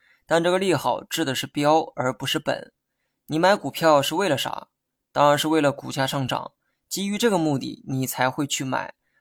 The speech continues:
而不是因为股票收的税少才选择去买。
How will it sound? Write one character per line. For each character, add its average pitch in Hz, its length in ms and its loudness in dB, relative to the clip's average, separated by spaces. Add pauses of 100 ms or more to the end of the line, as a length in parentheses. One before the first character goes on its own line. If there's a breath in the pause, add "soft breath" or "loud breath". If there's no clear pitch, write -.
而 160 240 2
不 165 140 -4
是 185 160 0
因 185 140 -2
为 165 140 0
股 135 220 -8
票 151 260 0
收 156 220 -2
的 165 100 -2
税 185 240 -4
少 - 360 -2
才 131 240 -6
选 123 260 -6
择 127 160 -10
去 - 160 -10
买。 - 320 -8